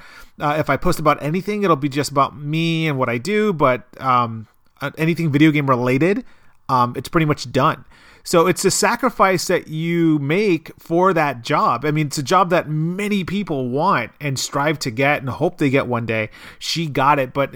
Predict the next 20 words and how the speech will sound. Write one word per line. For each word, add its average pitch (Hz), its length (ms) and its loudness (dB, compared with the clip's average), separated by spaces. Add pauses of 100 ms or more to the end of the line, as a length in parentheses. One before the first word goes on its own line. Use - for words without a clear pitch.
when 151 160 -2
you 147 100 -2
get 147 240 0
those 156 160 -2
kind 151 220 -4
of 131 80 -4
jobs, 143 460 2
you 151 200 0 (300)
do 156 200 6
have 139 260 2
to 143 100 -6
make 127 220 -4
sacrifices, 135 760 -2
so - 140 0
your 127 220 4
involvement 127 480 2
in 120 80 -4
social 117 320 -8
media 123 240 -6
is 98 120 -12